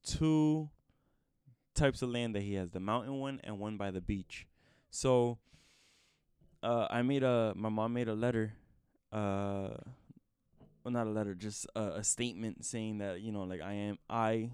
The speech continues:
and I signed my name, Christian Quesada, uh, or Alfredo, la, la, la, the whole shit, you know, and I got it notarized, you know, so notarized means that it's, like,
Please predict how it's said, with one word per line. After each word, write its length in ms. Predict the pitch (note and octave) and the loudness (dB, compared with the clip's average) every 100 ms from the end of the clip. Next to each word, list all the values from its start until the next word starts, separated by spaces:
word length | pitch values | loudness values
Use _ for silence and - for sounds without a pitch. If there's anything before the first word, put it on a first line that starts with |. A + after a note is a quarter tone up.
| B2+ | -8
and 140 | A2+ A2 | -4 -4
I 60 | |
signed 260 | G#2+ A2 G#2+ | -2 0 2
my 100 | A2 | 2
name, 340 | A2+ A2+ A#2 A#2+ | 4 4 2 0
Christian 260 | - A2 A#2 | -6 -4 -4
Quesada, 480 | A#2 A2 G#2 G#2 G#2+ _ _ _ - | -2 0 0 -2 -6 _ _ _ -2
uh, 240 | G#2+ G2 - | 0 0 6
or 180 | B2+ | 6
Alfredo, 500 | A2 A#2 - B2+ B2+ | 8 4 4 4 4
la, 160 | B2 C3 | 4 4
la, 100 | E3 | 4
la, 200 | D#3 C#3+ | 8 8
the 60 | C#3 | 10
whole 180 | E3+ | 10
shit, 400 | E3+ - D#3 D3+ - - - | 8 4 2 2 -2 -20 -4
you 80 | B2 | 4
know, 100 | C3 | 6
and 100 | B2 | 6
I 40 | C3 | 6
got 160 | C3 | 6
it 100 | B2+ | 6
notarized, 640 | C3+ C#3+ B2 G#2 F#2+ F#2 - - | 8 8 8 6 2 -2 -8 -6
you 100 | A2+ | 4
know, 120 | A#2+ A#2+ | 6 8
so 380 | A#2+ G#2+ G2 - - | 10 8 6 -4 2
notarized 500 | C3+ C3 A#2+ A#2+ A2+ | 4 6 6 4 2
means 180 | A#2+ A2+ | 0 2
that 120 | G#2 | 2
it's, 200 | G#2+ - | 0 -2
like, 260 | G#2 - | -4 -4